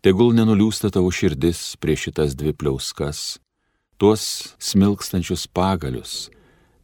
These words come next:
dėl degančio Recino iš Aramo ir Remalijo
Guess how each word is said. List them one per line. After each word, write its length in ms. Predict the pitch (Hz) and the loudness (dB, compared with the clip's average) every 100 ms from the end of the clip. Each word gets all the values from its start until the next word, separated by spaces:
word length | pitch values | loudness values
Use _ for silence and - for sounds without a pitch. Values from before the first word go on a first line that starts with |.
| - | 0
dėl 260 | 82 101 | 4 4
degančio 540 | 95 123 113 107 104 104 | 4 2 2 0 2 4
Recino 440 | 98 - 101 90 | 2 2 0 2
iš 160 | 85 - | 0 -2
Aramo 640 | 76 80 87 85 80 80 - _ | -2 0 0 -2 -4 -8 -12 _
ir 160 | 85 80 | -2 -2
Remalijo 500 | 82 76 76 71 | -2 -2 -2 -2